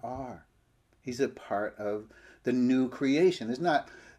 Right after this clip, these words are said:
and this doesn't exist in all the rest of humanity or even angels. It's not part of their makeup. It's part of our makeup alone. This is unique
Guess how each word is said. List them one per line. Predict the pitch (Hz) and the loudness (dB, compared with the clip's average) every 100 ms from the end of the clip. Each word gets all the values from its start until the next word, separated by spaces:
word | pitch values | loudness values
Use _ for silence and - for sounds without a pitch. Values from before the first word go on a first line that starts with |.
| - | -12
and | 131 123 143 123 151 151 | -10 -10 -12 -4 0 6
this | 196 | 6
doesn't | - 156 147 | 6 4 4
exist | 135 123 220 - | 2 2 0 2
in | 135 120 | 0 0
all | 120 131 127 | 2 4 4
the | 120 | 2
rest | 113 135 143 - | 2 0 0 -4
of | 107 - | -6 -6
humanity | - 123 113 120 139 107 95 101 | -4 0 2 2 0 -2 -6 -4
or | 107 127 | 0 2
even | 123 110 | 0 -2
angels. | 110 139 131 - - - - _ _ _ _ _ _ _ _ _ - | -2 -2 -2 -6 -12 -16 -20 _ _ _ _ _ _ _ _ _ -10
It's | 120 | 0
not | 147 - | 2 2
part | - 143 135 | 4 4 6
of | 123 | 4
their | 120 160 | 4 6
makeup. | 127 107 - - - - | 4 2 -4 -14 -16 -14
It's | - | -14
part | - 131 110 | -8 -6 -6
of | 98 - | -8 -14
our | - 110 110 | -12 -8 -6
makeup | 104 87 78 73 - _ _ _ _ _ _ _ - | -6 -8 -12 -18 -20 _ _ _ _ _ _ _ -6
alone. | 113 104 104 101 90 85 _ _ _ _ _ _ _ _ _ _ - - | -4 -2 -4 -6 -10 -14 _ _ _ _ _ _ _ _ _ _ -20 -20
This | 101 98 | -16 -12
is | 95 | -10
unique | 98 101 101 107 123 - | -8 -8 -6 -4 -4 -4